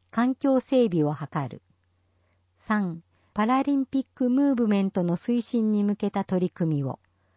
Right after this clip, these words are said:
地域振興部長。スポーツ推進計画の中で着実に推進していく。以上、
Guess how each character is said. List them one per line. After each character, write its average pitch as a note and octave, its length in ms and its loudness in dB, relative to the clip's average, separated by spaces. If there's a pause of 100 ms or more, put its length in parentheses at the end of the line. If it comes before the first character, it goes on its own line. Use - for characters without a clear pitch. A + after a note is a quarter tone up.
(420)
地 C#4+ 200 0
域 G#3 180 -4
振 A3+ 300 -2
興 G3+ 260 2
部 F#3+ 140 0
長。 B2+ 420 -6 (600)
ス - 160 -20
ポ C#4+ 220 2
ー - 40 0
ツ F#3+ 120 -4
推 B3 260 0
進 B3+ 300 0
計 B3+ 220 0
画 G3 260 -4
の E3+ 120 0
中 F3 300 -4
で C#3+ 300 -4
着 B3 320 -4
実 A3+ 300 -2
に G#3+ 160 0
推 G3 260 0
進 E3+ 320 -2
し - 120 -12
て D3 100 -2
い C3+ 160 -2
く。 - 280 -16 (1300)
以 B3 160 2
上、 D#3+ 380 0